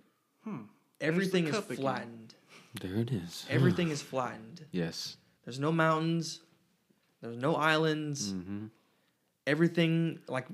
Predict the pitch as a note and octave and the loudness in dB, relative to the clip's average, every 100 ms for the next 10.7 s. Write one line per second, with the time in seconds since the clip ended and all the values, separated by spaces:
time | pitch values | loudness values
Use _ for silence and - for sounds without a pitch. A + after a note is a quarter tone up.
0 | - B2+ C3+ C3+ C3+ C#3 C#3 C3+ C3 C3+ | -8 -4 0 0 2 0 0 0 2 0
1 | - - _ _ E3+ E3 D3+ C#3+ D3 C#3 | -2 -14 _ _ -4 -2 0 -2 2 2
2 | D3 C#3+ C#3 C3 B2 A#2 B2+ C3+ D3 D3+ | 2 0 -2 0 0 -4 -4 -2 -2 -2
3 | D#3 C#3+ - C#3+ D3 C#3 C3+ B2+ C3+ C3 | -4 -6 -4 -4 -4 -2 -2 -2 -4 -4
4 | A#2+ B2 B2 A#2 A#2 A2+ A#2+ C3+ C#3+ C#3+ | -6 -8 -6 -6 -8 -8 -6 -4 -4 -4
5 | C3 B2 - B2 A#2+ B2 A2+ B2 C3+ C3+ | -6 -8 -8 -8 -8 -10 -8 -6 -4 -4
6 | A#2+ A#2+ A#2+ A#2 A2+ _ _ _ _ _ | -2 -4 -2 -4 -6 _ _ _ _ _
7 | _ _ _ _ C3+ B2 A#2+ A#2 - C3+ | _ _ _ _ -8 -6 -6 -6 -6 -2
8 | C#3 C#3 C3 B2 - C3 - C#3+ C3 B2+ | -2 -2 -6 -8 -12 -16 -4 -2 -2 -4
9 | A#2+ A#2 A2 A2+ A#2 - A#2 - B2+ A#2+ | -4 -4 -6 -8 -8 -6 -8 -6 -2 0
10 | A2+ A#2+ A2+ - - - - | 0 -4 -6 -8 -12 -12 -20